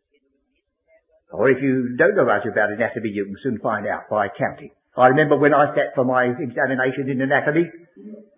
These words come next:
the lecturer said, "Don't forget you're taking your skeleton in with you, will you?"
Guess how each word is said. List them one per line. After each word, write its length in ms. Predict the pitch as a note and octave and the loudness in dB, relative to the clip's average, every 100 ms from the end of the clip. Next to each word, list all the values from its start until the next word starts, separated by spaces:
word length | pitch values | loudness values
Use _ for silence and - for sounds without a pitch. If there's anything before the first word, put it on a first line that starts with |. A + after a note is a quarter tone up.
| _ _ _ _ | _ _ _ _
the 360 | B2+ C3+ B2+ B2+ - | 2 2 0 -4 -2
lecturer 460 | C#3 E3 - D3 C#3 | 0 0 0 0 2
said, 160 | D#3+ | 0
"Don't 200 | C#3 F#3+ | 2 2
forget 280 | - C#3 D#3 | 0 0 -2
you're 140 | D3+ C#3 | -2 0
taking 300 | D3+ D3 C3 | 0 2 0
your 100 | A2+ | 0
skeleton 360 | - D#3 C#3 A#2+ | 0 -2 0 0
in 120 | B2+ | 2
with 140 | C3 C3+ | 2 2
you, 160 | A2 | 2
will 120 | C#3 C#3+ | 2 2
you?" 160 | - | -2